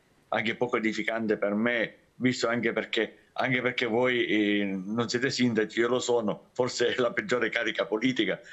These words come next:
che uno può investire, può, può, può rivestire, scusatemi, e quindi, eh, arrivare sconfitti nella propria città non è una cosa, ehm, edificante. E,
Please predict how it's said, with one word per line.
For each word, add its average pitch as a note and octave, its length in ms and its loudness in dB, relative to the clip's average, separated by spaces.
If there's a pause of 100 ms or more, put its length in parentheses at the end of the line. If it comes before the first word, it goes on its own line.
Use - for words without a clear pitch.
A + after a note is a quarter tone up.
(140)
che A#2+ 100 2
uno A#2 240 2
può A2+ 180 2
investire, A2 600 2 (280)
può, A#2 240 0
può, C3 300 2
può C3 180 0
rivestire, A#2+ 540 2
scusatemi, A2+ 540 0 (220)
e G#2+ 160 -2
quindi, A#2+ 560 0 (220)
eh, A2 240 2
arrivare A#2 420 2
sconfitti A#2 680 0
nella G#2+ 260 2
propria G#2+ 240 -2
città G#2 300 -2
non G2+ 180 0
è G2+ 120 2
una G2 200 0
cosa, G2 340 -2 (300)
ehm, F2+ 880 0 (300)
edificante. F2+ 960 -4
E, G2 440 0